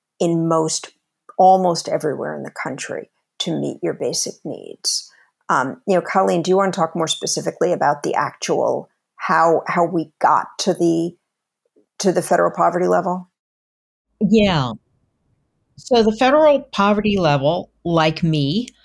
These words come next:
Speaker 2: was, uh, born in nineteen sixty-three, and neither of us have really kept up with the times. The federal poverty level is very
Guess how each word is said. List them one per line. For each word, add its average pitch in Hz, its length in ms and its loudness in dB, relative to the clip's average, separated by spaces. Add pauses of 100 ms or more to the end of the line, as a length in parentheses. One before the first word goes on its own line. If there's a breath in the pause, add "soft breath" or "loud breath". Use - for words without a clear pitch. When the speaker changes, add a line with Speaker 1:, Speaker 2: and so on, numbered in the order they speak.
(260 soft breath)
Speaker 2:
was, 165 580 2
uh, 151 400 2 (100)
born 180 420 2
in 165 160 4
nineteen 175 480 0
sixty-three, 170 880 -2 (580)
and 185 280 6
neither 247 380 6
of 269 100 2
us 262 220 2
have 214 180 0
really 208 260 6
kept 196 300 0
up 160 160 0
with - 140 -6
the 156 60 -2
times. 107 680 -6 (920)
The 180 160 0
federal 269 300 4
poverty 202 480 2
level 165 360 0
is 156 220 2 (240)
very 254 240 6